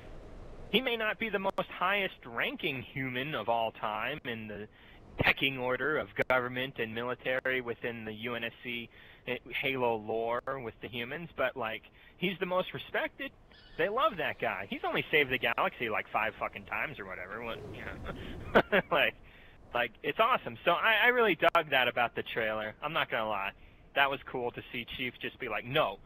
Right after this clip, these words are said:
we stay and fight." You know, tha-, that's awesome. So, you know, if they do a lot of stuff like that, I'm sure three four three will fuck the story up in other ways, but if they get that part right, that'll be nice, just saying, you know? And, uh,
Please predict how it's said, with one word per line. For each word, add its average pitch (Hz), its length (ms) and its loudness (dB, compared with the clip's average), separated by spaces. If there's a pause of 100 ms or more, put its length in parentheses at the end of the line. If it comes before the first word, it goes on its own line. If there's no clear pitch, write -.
(200)
we 135 200 0
stay 131 160 0
and 104 120 0 (100)
fight." 95 200 -4 (600)
You 131 60 -2
know, 139 220 0
tha-, 151 220 -4
that's 214 240 4
awesome. 110 480 4
So, 139 260 6 (680)
you 175 60 4
know, 160 140 8
if 156 100 2
they 208 160 6
do 233 240 -2
a - 20 4
lot 220 160 6
of 185 120 0
stuff 185 220 4
like 151 200 4
that, 156 280 6 (600)
I'm 165 140 4 (100)
sure 214 240 6 (160)
three 180 140 2
four 156 160 2
three 170 160 0
will 135 220 0
fuck - 200 4
the 139 120 -4
story 139 280 2
up 135 160 2
in 120 80 0
other 185 240 4
ways, 180 340 2
but 156 120 2
if 151 100 -4
they 165 120 0
get 175 200 -2 (120)
that 175 180 6
part 123 300 4
right, 117 360 0
that'll 135 240 6
be 117 120 -8
nice, 90 240 -8 (100)
just 117 220 -6
saying, 90 360 -8
you 110 80 -14
know? 110 220 -8 (100)
And, 113 280 -8
uh, 117 220 0